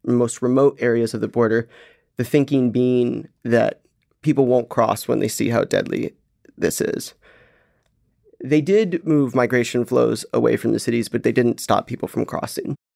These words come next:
Beginning in the late nineties, early two thousands, the Sonoran Desert, southern Arizona, saw this radical explosion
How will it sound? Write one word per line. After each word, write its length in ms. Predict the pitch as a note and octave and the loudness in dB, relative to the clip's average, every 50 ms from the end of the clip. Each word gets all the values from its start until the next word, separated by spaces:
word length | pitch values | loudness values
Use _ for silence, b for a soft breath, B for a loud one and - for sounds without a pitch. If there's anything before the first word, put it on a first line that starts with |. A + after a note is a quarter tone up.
| _ _ _ _ _ _ _ _ _ _ _ _ _ - C3 | _ _ _ _ _ _ _ _ _ _ _ _ _ -10 -4
Beginning 760 | - C#3 B2 A#2+ D3+ D#3 D#3 D#3 D3+ D3 C#3+ C#3+ C#3 C3+ C#3+ - - | -4 -2 2 4 6 6 6 6 6 4 4 2 0 -6 -12 -8 -4
in 400 | - A#2+ A#2 A#2 A#2 A2+ A#2 A2+ _ _ _ _ _ _ _ _ _ _ _ _ - | -2 0 0 2 0 0 -2 -4 _ _ _ _ _ _ _ _ _ _ _ _ -6
the 80 | A#2 | -4
late 320 | A2 A2+ B2+ C#3 D3 - - | 0 2 2 2 2 2 0
nineties, 420 | C3 B2 B2 B2 A#2 B2 A2+ - | 0 2 2 0 0 -2 -2 -2
early 200 | A#2+ B2 B2+ B2+ | -2 0 0 -2
two 140 | B2 - B2+ | -2 -2 -2
thousands, 640 | A#2+ A2+ G#2+ G#2+ A2 A2 A2+ A2+ - - - - b b b b b b b | 0 0 0 0 0 -2 -2 -4 -4 -4 -8 -12 b b b b b b b
the 80 | b B2+ | b -6
Sonoran 320 | - - C3+ C#3 C#3+ C#3+ | 0 2 4 4 4 4
Desert, 460 | B2 A#2 A2 G2+ A2+ G#2+ - - - | 2 0 -2 -2 -4 -8 -8 -10 -8
southern 280 | - - C#3 C3+ C#3 B2 | -2 0 2 2 4 2
Arizona, 640 | A2+ A#2 A#2 A2+ A#2 A2+ - A#2 A#2 G#2 G2+ - - b b b b b b b b b b b _ - | 2 2 0 0 0 -2 -2 -2 -2 -2 -4 -6 -10 b b b b b b b b b b b _ -8
saw 200 | - - B2+ A2+ | -2 2 2 2
this 180 | G#2+ A#2 - | 2 0 -4
radical 720 | - B2 A2+ B2+ B2+ B2+ B2+ B2+ B2+ - B2 B2 B2 A#2 G2+ | -4 -4 0 2 2 2 2 0 0 0 0 0 0 0 -4
explosion 1040 | G#2+ A#2 - - - - _ - - B2+ B2+ B2+ C3 B2+ G#2 A#2+ A2+ A2 G#2+ A2+ A#2 | -8 -10 -10 -10 -10 -12 _ -2 2 2 4 4 4 2 2 2 0 2 0 -2 -2